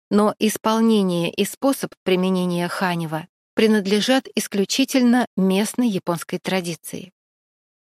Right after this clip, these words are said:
Произведения этой ранней культуры в целом обладали большой жизнеспособностью, поскольку их формы выжили и продолжали существовать как специфические национальные особенности японского искусства в более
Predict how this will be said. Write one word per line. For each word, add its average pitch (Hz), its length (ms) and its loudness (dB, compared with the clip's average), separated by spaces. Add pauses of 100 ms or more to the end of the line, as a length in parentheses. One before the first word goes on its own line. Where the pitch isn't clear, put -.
Произведения 233 840 4
этой 220 400 2
ранней 208 440 2
культуры 277 540 2
в - 100 -6
целом 247 420 2
обладали 214 480 2
большой 220 420 2
жизнеспособностью, 208 1200 -2 (280)
поскольку 196 580 0
их 220 340 0
формы 254 580 2
выжили 240 720 2
и 214 100 0
продолжали 214 640 0
существовать 190 880 -2 (300)
как - 180 -2
специфические 202 800 -2
национальные 190 840 0
особенности 190 760 -2
японского 175 640 -2
искусства 170 640 -4 (180)
в 185 140 -4
более 254 380 4